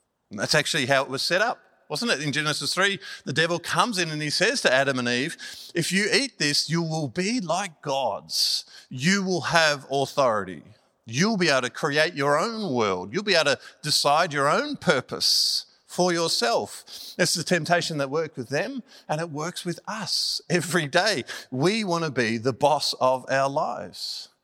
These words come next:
Jesus has the authority, but we take it from him. He may be the king, but we set ourselves up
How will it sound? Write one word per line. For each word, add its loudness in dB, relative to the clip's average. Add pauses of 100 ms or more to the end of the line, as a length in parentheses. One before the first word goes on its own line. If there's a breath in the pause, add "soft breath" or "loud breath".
(280)
Jesus 0
has 0
the 0
authority, 0 (220 loud breath)
but -2
we 0
take 0
it -4
from 0
him. -4 (200 loud breath)
He 4
may 2
be 0
the 0
king, -4 (220 loud breath)
but -4
we 0
set 0
ourselves 2
up 0